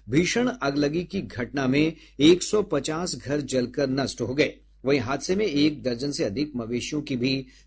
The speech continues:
झुलसकर मौत हो गई। अररिया के जिलाधिकारी विनोद दुहन ने कार्यों के निष्पादन में अनियमितता के आरोप में जिले के तीन राजस्व कर्मचारियों को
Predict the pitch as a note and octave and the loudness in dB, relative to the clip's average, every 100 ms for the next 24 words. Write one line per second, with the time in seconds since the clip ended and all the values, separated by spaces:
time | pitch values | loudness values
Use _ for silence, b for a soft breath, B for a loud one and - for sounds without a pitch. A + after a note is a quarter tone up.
0 | G#2+ G2 C#3+ E3 - - B2+ C3 B2 - | -10 -2 2 2 2 0 0 0 -2 -2
1 | C3+ C#3+ - - _ _ _ _ _ _ | 2 2 2 -10 _ _ _ _ _ _
2 | _ D#3+ E3 F#3+ G#3 G3+ A3+ D#3+ C#3+ C#3 | _ 6 8 10 8 6 6 6 6 6
3 | D3+ F3 G3 C#3+ C#3+ B2 B2 B2 D3 G#3 | 6 4 4 2 2 2 0 0 2 0
4 | G#3 C3 B2 C#3+ D3+ F#3 E3 B2 C#3 C3 | 0 0 2 2 2 2 4 2 2 0
5 | - C3+ C3+ D#3 E3+ G#3+ - C3 C#3 C#3+ | -2 -2 0 0 0 -2 -2 -2 0 0
6 | D3+ D3+ E3+ E3+ F#3 A#2 A#2 A#2 C#3 G#3+ | -2 -2 -6 -2 -4 -4 -6 -4 -2 -2
7 | G3 A#2+ C3 C3 D#3 - E3+ A#3 E3 A#2+ | 0 -2 -2 -2 -6 -6 -4 -2 -2 -2
8 | A#2+ D3+ F3+ F3 C3+ B2 A2+ C#3 D3+ D#3 | 0 -4 -4 -4 -2 -2 -2 0 0 0
9 | D#3 | 2